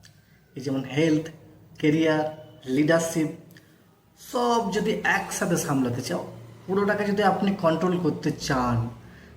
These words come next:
তাহলে আগে ঠিক করতে হবে তোমার জীবনের সেন্টার পয়েন্ট কোথায়। সেন্টার পয়েন্ট কি, আগে সেটা ঠিক করতে হবে। কারণ অনেকেই ভাবে ক্যারিয়ার আগে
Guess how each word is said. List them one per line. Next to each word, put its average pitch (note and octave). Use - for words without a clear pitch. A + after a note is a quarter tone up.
তাহলে D3+
আগে D3+
ঠিক F#3
করতে D#3+
হবে C#3+
তোমার D3+
জীবনের C#3+
সেন্টার C#3+
পয়েন্ট B2+
কোথায়। E3
সেন্টার D3
পয়েন্ট C#3+
কি, A#2
আগে C#3
সেটা C#3
ঠিক B2
করতে C#3
হবে। E3+
কারণ G#3
অনেকেই F3
ভাবে D#3
ক্যারিয়ার F3
আগে F3